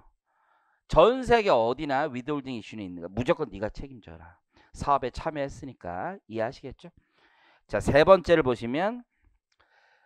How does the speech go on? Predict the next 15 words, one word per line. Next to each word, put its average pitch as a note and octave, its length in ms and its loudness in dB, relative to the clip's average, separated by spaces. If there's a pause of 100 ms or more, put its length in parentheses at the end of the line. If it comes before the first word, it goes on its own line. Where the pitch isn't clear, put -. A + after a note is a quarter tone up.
(160)
그런데 G#3 720 2
이거는 G#3+ 600 8
주의해야 A#2 320 -2
되니까, F#2+ 240 -6
원천 D#3 800 4
납세 G#2+ 460 2
의무가 G#2+ 400 2
제척 - 640 0
기간 C#3 440 0 (100)
도가로 A2 720 2 (300)
소멸하거나, A#2 1040 2 (640)
원천 D#3+ 500 0
납세 G#2+ 440 -2
의무자가 D#3+ 460 4
사망하면 C3 1400 4